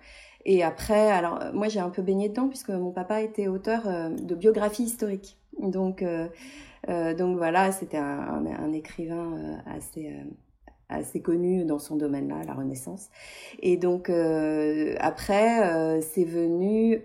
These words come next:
par... Alors, sur, euh, le, donc le deuxième livre, c'est sur les entretiens de personnalité, se valoriser, et cetera. Et donc les trois qui sont plus autour de la spiritualité, donc, euh,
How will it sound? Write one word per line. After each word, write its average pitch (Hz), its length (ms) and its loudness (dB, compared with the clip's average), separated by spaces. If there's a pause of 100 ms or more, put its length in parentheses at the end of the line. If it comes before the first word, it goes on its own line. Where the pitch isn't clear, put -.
(120)
par... 165 380 0
Alors, 156 440 -4 (260)
sur, 170 420 -4
euh, 151 280 0
le, 156 180 2
donc 156 320 -2
le 170 60 0
deuxième 165 340 0
livre, 180 160 0
c'est 175 120 -10
sur - 120 -8
les 156 140 -2
entretiens 160 340 -6
de 165 60 -10
personnalité, 165 580 -6
se - 160 -12
valoriser, 151 440 -2
et 180 60 -8
cetera. 165 440 -8 (500)
Et 180 140 4
donc 170 220 2
les 165 120 2
trois 196 260 2
qui 196 120 -6
sont 151 140 -2
plus 196 360 -6
autour 185 240 -4
de 160 60 -6
la 165 80 -8
spiritualité, 165 840 -4
donc, 156 340 -4
euh, 156 160 -6